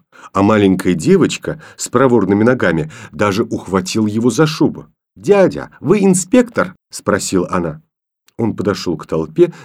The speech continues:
где стояла Таня, и сказал: «Скажите мне, ребята, как попасть к директору?» Все отступили назад. Это мог быть в самом деле инспектор. «Почему же вы молчите?» спросил он и обратился к Тане.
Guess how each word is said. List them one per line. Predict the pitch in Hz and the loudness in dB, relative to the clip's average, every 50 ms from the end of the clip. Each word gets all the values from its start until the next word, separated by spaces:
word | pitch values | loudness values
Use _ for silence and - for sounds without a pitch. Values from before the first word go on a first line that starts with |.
| - - | -16 -12
где | - 95 117 | -8 -8 -8
стояла | 107 - - 123 120 123 120 120 117 | -6 -4 -2 0 0 0 0 -2 -2
Таня, | 117 - 120 120 117 117 - | -4 -4 -4 -4 -4 -4 -4
и | - 135 | -6 -8
сказал: | - - - 139 123 92 82 82 73 - _ _ _ _ _ _ _ _ _ _ | -8 -4 0 0 0 0 -2 -6 -8 -8 _ _ _ _ _ _ _ _ _ _
«Скажите | - - - - 139 165 160 190 180 - - 117 | -20 -10 -2 2 2 2 2 0 -2 -2 0 2
мне, | 127 135 143 | 4 4 6
ребята, | 147 160 139 113 80 76 - - _ _ _ _ - | 6 4 4 0 -2 -4 -10 -18 _ _ _ _ -4
как | - 135 180 180 - - | -2 -2 -2 -2 -4 -2
попасть | - 147 151 143 131 139 139 - - - | -2 -2 2 4 2 2 2 -2 -10 -12
к | 101 | -8
директору?» | 98 110 175 185 180 123 - - - 71 62 57 - _ _ _ _ _ _ _ _ _ _ _ _ - | -2 2 2 4 4 2 0 -4 -14 -14 -14 -14 -18 _ _ _ _ _ _ _ _ _ _ _ _ -12
Все | - - - - 92 110 110 - - | -10 -8 -4 -2 -2 -2 -2 -4 -10
отступили | 117 - - - - - 98 - - 87 80 90 | -14 -10 -10 -10 -8 -10 -12 -10 -8 -6 -4 -4
назад. | 95 104 117 123 101 76 64 - _ _ _ _ _ _ _ _ - | -4 -6 -6 -8 -10 -10 -12 -14 _ _ _ _ _ _ _ _ -8
Это | 110 113 120 117 - 156 | -8 -8 -6 -2 0 2
мог | 156 143 113 92 76 - - | 4 4 2 2 -2 -4 -10
быть | 90 90 90 - - - _ _ | -8 -8 -8 -8 -10 -16 _ _
в | - - | -10 -6
самом | - - 98 95 101 120 135 127 | -4 -2 0 2 4 4 4 2
деле | 120 127 127 127 131 127 | 4 2 2 2 4 2
инспектор. | 151 151 151 - - 160 - - - - - - - _ _ _ _ _ _ _ _ _ _ _ _ | 2 2 2 0 0 0 0 0 -2 -10 -10 -10 -12 _ _ _ _ _ _ _ _ _ _ _ _
«Почему | - 90 - - 95 92 95 | -10 -8 -4 0 2 4 4
же | 87 98 | 4 4
вы | 107 107 | 2 2
молчите?» | 104 117 135 123 - - - 175 180 - 202 196 190 - - _ - | 4 4 2 2 0 -4 -6 -4 -4 -4 -4 -6 -6 -12 -20 _ -14
спросил | - - - - 143 151 151 151 165 156 156 - 143 | -14 -10 -2 0 0 0 2 2 2 2 2 4 4
он | 156 147 | 2 2
и | 143 123 | 4 2
обратился | 131 135 135 143 143 - - 143 131 - - 139 | 2 2 4 2 2 4 2 0 0 0 -2 -4
к | - | -2
Тане. | - 151 143 139 139 135 131 | 0 2 2 2 2 0 -4